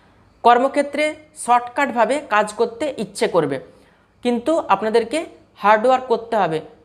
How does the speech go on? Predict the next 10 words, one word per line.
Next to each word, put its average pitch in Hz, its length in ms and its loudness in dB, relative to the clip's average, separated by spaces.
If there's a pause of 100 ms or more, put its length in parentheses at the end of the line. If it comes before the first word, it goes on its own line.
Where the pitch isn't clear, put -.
(140)
হার্ডওয়ার্ক 269 480 4 (100)
ছাড়া 220 240 4 (600)
শনি 240 320 0
আপনাদেরকে 220 520 -2 (440)
নিস্তার 226 520 -2
দেবে 202 220 4
না, 160 120 2 (380)
কারণ 214 200 0
শনি 240 300 0 (540)
পরিশ্রমের 247 500 0